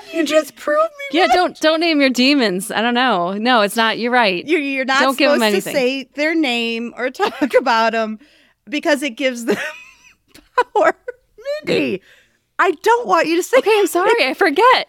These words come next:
Speaker 2: I forget. But, ugh.
Speaker 1: But, you know, maybe that's what some of it was.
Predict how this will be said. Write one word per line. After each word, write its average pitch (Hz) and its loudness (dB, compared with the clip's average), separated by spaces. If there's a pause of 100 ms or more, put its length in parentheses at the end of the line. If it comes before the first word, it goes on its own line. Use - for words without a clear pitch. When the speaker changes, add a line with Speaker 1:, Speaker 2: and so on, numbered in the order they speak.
Speaker 2:
I 233 0
forget. 349 -4 (540)
But, 320 0 (720)
ugh. 202 -6 (600)
Speaker 1:
But, 392 -2
you 381 0
know, 339 4
maybe 302 0
that's 247 -2
what 269 -4
some 285 -6
of 403 -6
it 185 -6
was. 143 -14